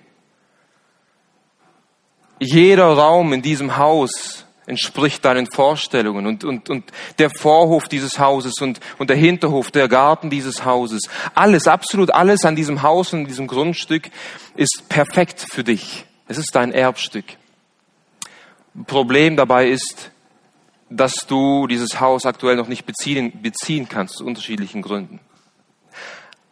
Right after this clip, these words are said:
Aber du hast Bilder von diesem Haus und von diesem Grundstück. Du hast Bilder von jedem Zimmer dieses Hauses, von jedem Gegenstand in diesem Haus,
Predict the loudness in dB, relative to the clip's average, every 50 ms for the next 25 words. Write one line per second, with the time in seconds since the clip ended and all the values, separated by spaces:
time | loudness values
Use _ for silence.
0 | _ _ _ _ _ _ 2 4 4 4 4 2 2 0 -2 -2 -6 -12 -18 -20
1 | _ _ _ _ _ _ _ _ _ _ _ _ _ _ _ _ _ _ _ _
2 | _ _ _ _ _ _ _ _ _ _ _ _ _ _ -10 -6 -2 0 2 2
3 | 0 -2 -8 -12 -16 -6 0 4 6 6 8 8 6 6 4 4 2 0 -6 -14
4 | -20 -20 _ _ _ _ _ -8 -4 -2 -2 0 0 -2 -2 -2 -4 -4 -2 0
5 | 0 0 0 -2 -4 -10 -12 -8 -6 -6 -4 -6 -6 -8 -10 -10 -10 -10 -10 -10
6 | -12 -14 -16 -20 _ _ _ _ _ _ _ _ _ -20 -20 -20 -14 -4 0 2
7 | 2 2 0 -2 0 4 6 6 6 6 4 2 -4 -4 -2 2 2 4 4 4
8 | 2 0 -2 -4 -8 -14 _ -10 -6 -2 0 0 2 2 2 2 2 0 -2 -4
9 | -6 -4 -2 0 0 0 0 -2 -4 -6 -6 -8 -10 -14 -16 -18 _ _ _ _
10 | _ _ _ _ _ _ _ _ _ _ _ -10 -4 -2 -2 0 0 -2 0 0
11 | 2 2 2 0 -2 0 0 0 0 0 0 -2 -2 -2 -2 -4 -2 0 0 0
12 | 0 0 -4